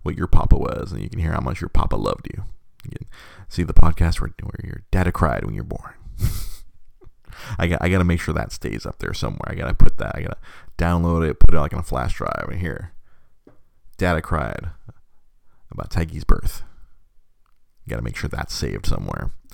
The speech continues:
for my dude when he gets older. And that way you can see how much Papa lo-, loves him. All right, now before I start to cry,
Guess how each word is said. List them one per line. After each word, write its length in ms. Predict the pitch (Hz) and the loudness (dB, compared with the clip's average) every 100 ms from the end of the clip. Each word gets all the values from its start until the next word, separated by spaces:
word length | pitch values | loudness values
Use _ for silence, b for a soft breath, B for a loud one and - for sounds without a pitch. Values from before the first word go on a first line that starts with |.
| b b b | b b b
for 140 | - | -6
my 100 | 73 | -4
dude 400 | 58 64 50 - - - - b b b - | -4 -4 4 6 6 -2 -18 b b b -6
when 140 | 80 | -4
he 60 | 78 | -2
gets 180 | 76 | -4
older. 360 | - 50 50 - - - | -4 -4 -6 -8 -10 -10
And 120 | - | -12
that 100 | - | -10
way 120 | 50 | -10
you 60 | - | -10
can 160 | 82 | -10
see 180 | - 78 | -6 -4
how 100 | 80 | -4
much 180 | 64 - | -6 2
Papa 220 | - - | 4 4
lo-, 320 | - - - - | 0 -8 -10 -6
loves 300 | - 65 - | -4 -4 -6
him. 140 | 98 - - - - - - - - B B B B B B B B - | -10 -14 -20 -20 -20 -20 -20 -20 -20 B B B B B B B B -2
All 80 | |
right, 160 | 131 - | -2 -2
now 100 | 71 | -6
before 320 | - - 95 | -4 -2 -2
I 120 | 110 | 0
start 240 | 156 82 - | -2 -2 -6
to 60 | |
cry, 300 | - 52 50 | -6 -6 -6